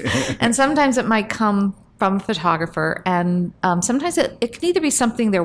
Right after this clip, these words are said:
Speaker 1: working on, something they wanna work on, you know, or something that's already been shot and they're looking for a publisher.
Speaker 2: Mm.
Speaker 1: So as you were talking about the space issue earlier with David Burnett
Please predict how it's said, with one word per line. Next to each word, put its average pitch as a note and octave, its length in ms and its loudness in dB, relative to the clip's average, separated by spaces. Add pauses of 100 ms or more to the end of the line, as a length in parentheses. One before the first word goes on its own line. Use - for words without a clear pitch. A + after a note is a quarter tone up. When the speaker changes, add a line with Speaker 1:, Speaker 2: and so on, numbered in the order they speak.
(140)
Speaker 1:
working B3+ 280 2
on, C#4+ 320 2 (400)
something G#3+ 340 0
they E3+ 140 2
wanna F3 300 2
work A3 300 0
on, G#3+ 380 2 (220)
you G#3 120 0
know, E3+ 140 0
or E3+ 80 0
something F3+ 540 -2
that's F3 200 0
already E3+ 280 0
been D#3+ 200 -2
shot G3+ 540 2
and E3+ 160 -2
they're E3 140 0
looking E3 260 -4
for - 80 -2
a E3 60 -2
publisher. D#3 760 -6
Speaker 2:
Mm. E2+ 220 -2
Speaker 1:
So E3 380 0 (360)
as G#3+ 180 0
you A3+ 100 0
were A3 100 0
talking A3 260 -2
about G3 140 -2
the F3+ 80 -4
space - 500 -2
issue A3 360 -2
earlier G3+ 500 0
with F#3 160 -4 (340)
David F3 280 -4
Burnett E3+ 420 -4